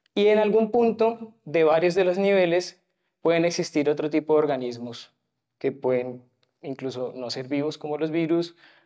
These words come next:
o parasitar, ser parásitos o parasitoides, y, mm, lo que conocemos como bacterias y hongos que también van a participar en cualquiera de estos puntos de la cadena.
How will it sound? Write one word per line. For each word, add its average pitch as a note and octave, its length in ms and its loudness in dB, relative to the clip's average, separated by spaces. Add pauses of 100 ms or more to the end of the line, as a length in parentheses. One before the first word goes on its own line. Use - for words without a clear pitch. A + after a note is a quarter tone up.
(320)
o G3+ 300 2
parasitar, D#3+ 920 -2
ser C#3 300 -4
parásitos D3+ 640 0
o C#3+ 140 -6
parasitoides, C3+ 1160 -6 (880)
y, G#3 720 2 (360)
mm, C#3+ 420 -4
lo C3+ 140 -4
que C3+ 120 -6
conocemos B2 400 -10
como D#3 280 -2
bacterias D#3+ 480 0
y F#3+ 60 2
hongos F3+ 260 0
que E3+ 100 -4
también C#3+ 240 -4
van C#3+ 140 0
a C#3 80 -2
participar C#3 640 -4
en D3+ 160 -4
cualquiera C3 760 -2 (160)
de B2 140 -2
estos A#2 320 -10
puntos B2+ 680 -10 (800)
de C#3 180 -4
la B2 160 0
cadena. A2+ 420 -10